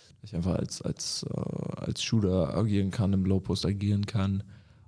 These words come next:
Und, ähm, ja, mittlerweile war's ja so, in der, in der Euroleague habe ich viel drei gespielt, weil das Matchup besser für, für, äh, mich von der, von der,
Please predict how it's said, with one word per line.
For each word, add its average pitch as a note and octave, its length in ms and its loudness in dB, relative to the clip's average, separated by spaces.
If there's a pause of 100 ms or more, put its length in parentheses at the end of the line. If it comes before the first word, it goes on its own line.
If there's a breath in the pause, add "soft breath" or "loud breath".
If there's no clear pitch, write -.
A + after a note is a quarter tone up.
(140 loud breath)
Und, F2+ 1600 2
ähm, - 560 -4 (480)
ja, A2 140 0
mittlerweile G2 440 2
war's G2 160 2
ja - 100 -2
so, G2+ 140 -2
in G2+ 180 -6
der, F#2+ 140 -2
in G2 80 0
der F#2+ 100 2
Euroleague G#2 380 2
habe A#2+ 100 2
ich - 80 -6
viel G2+ 160 2
drei F#2+ 200 0
gespielt, C3+ 440 -2 (500 soft breath)
weil G#2 80 -2
das G#2 140 0
Matchup F#2+ 300 2
besser G#2+ 240 0
für, G2+ 360 0
für, G2+ 1080 -2
äh, - 20 -2
mich G#2+ 320 -2
von G2+ 120 -2
der, F#2+ 160 0
von - 180 -6
der, F#2+ 280 -2